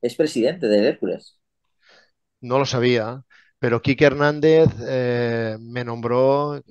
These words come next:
Speaker 2: aquel año en primera regional que me quería llevar con él al Olímpico de Játiva, me acuerdo muy bien,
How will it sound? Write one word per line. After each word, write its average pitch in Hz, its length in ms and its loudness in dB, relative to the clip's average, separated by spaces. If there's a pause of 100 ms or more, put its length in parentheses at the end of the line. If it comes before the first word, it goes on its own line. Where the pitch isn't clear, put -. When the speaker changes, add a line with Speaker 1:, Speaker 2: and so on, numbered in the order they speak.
(160)
Speaker 2:
aquel 110 440 -4
año 135 180 0
en 127 60 -6
primera 123 240 -2
regional 123 540 -2
que 127 140 -2
me 117 160 -4
quería 120 320 0
llevar 120 300 0
con 113 180 -8
él 123 160 -2
al 110 100 0
Olímpico 117 420 -8
de 107 80 -6
Játiva, 123 520 -6
me 110 100 -14
acuerdo 107 300 -12
muy 110 140 -14
bien, 120 440 -8